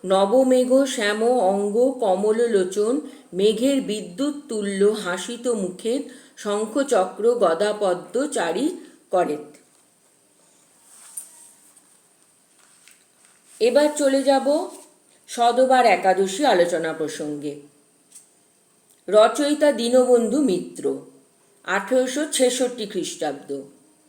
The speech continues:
বাংলা প্রহসনের দৃষ্টান্ত, সর্বশ্রেষ্ঠ দৃষ্টান্ত সদবার একাদশী।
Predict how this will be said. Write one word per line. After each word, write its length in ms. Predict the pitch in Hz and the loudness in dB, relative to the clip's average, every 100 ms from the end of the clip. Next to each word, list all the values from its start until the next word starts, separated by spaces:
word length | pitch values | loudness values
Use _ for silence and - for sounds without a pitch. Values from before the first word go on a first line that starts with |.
| _ _ _ - | _ _ _ -4
বাংলা 440 | 180 220 247 294 | 0 2 2 2
প্রহসনের 720 | 294 262 254 269 262 269 269 208 | 2 4 4 2 0 0 0 -2
দৃষ্টান্ত, 760 | 220 208 254 240 240 240 247 - - - _ - | -8 -6 -2 -2 -2 -2 -2 -4 -12 -20 _ -6
সর্বশ্রেষ্ঠ 840 | 226 202 208 226 240 254 - 247 | 0 2 2 2 0 -4 -4 -4
দৃষ্টান্ত 680 | 196 180 - 208 196 196 208 | -4 -6 -6 -4 -4 -4 -4
সদবার 480 | 208 180 185 180 | -2 -4 0 0
একাদশী। 680 | 180 180 180 175 175 185 | 0 -2 -4 -4 -8 -10